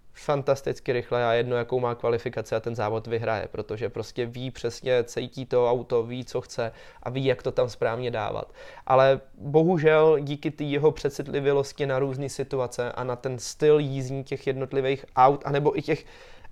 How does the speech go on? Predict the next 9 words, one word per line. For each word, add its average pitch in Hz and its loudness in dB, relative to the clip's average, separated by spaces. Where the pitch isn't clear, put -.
etap 165 4
Formule 147 2
jedna, 127 2
což 131 -6
bych 131 0
řekl 127 -2
takový 131 -4
ty 120 0
pětiletky, 139 0